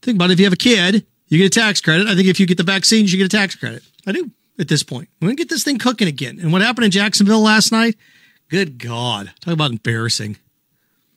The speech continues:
Full capacity, man. Oh, great. Great. Do you think that was the smart, intelligent thing to do?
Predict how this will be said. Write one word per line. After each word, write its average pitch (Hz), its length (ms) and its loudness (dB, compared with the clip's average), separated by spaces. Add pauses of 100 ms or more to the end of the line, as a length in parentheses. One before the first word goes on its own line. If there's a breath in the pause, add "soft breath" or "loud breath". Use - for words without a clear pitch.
(500)
Full 330 180 4
capacity, 196 680 2
man. 139 400 0 (100)
Oh, 160 320 0
great. 143 540 -4 (920)
Great. 139 440 0 (840)
Do 151 100 -6
you 165 40 2
think 202 120 4
that 220 120 0
was 185 160 2
the 151 100 0
smart, 175 340 2
intelligent 160 440 -2
thing 156 160 0
to 131 80 -6
do? 131 240 -8